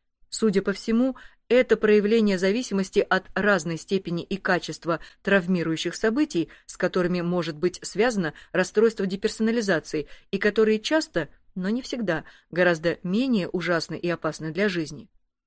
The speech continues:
Очень низкий уровень П Т С Р у людей с диссоциативным расстройством личности резко контрастирует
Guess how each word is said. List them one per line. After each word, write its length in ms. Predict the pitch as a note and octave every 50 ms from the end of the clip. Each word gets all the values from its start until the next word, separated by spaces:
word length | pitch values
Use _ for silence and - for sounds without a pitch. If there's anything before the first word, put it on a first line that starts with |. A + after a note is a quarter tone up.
| _ _ _ _ _ _
Очень 420 | A3+ A3+ G#3+ G#3+ - G#3+ G#3+ G#3 G#3
низкий 440 | G#3 G#3+ G3+ - - - G#3 G3 -
уровень 460 | - G#3+ G3+ F#3+ F#3 G3 F#3+ F#3 -
П 140 | - - F#3+
Т 220 | - - G3+ G3+
С 120 | G3+ - -
Р 220 | F#3+ F3 D#3+ - -
у 120 | F#3+ F#3
людей 440 | F3+ G3 F#3 E3+ F#3+ F#3 F3 D#3+ - - - - -
с 80 | E3
диссоциативным 800 | D#3+ F3+ G3 - - G3 - G#3+ G#3+ G#3 - G3 E3+ F3 F3 E3+
расстройством 600 | F3+ G3 G3 - C4+ C#4+ C#4+ C#4+ - G#3 F#3 F3
личности 560 | E3 F3 - - F3 D#3+ - - - E3 D#3+ - - - _ _
резко 340 | E3+ F#3 A3 A3+ - - C4+
контрастирует 800 | - D4+ C4+ B3 B3+ A#3 A3 - - - C4 C4+ C4+ C4+ - -